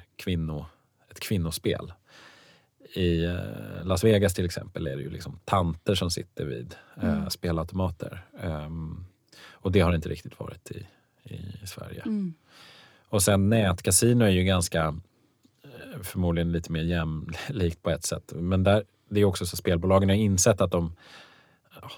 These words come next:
Speaker 1: viss typ av liksom väldigt macho marknadsföring,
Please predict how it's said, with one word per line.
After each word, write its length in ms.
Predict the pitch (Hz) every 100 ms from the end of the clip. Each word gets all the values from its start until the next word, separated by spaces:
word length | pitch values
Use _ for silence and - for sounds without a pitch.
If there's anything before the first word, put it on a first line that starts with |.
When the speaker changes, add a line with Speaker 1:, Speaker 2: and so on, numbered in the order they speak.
| _
Speaker 1:
viss 240 | - 90 -
typ 240 | 85 78
av 80 | 80
liksom 400 | 80 80 80 80
väldigt 360 | 80 78 - - - _ - _ - -
macho 760 | 85 87 82 - - - 90
marknadsföring, 1000 | 85 82 85 87 - 98 95 90 87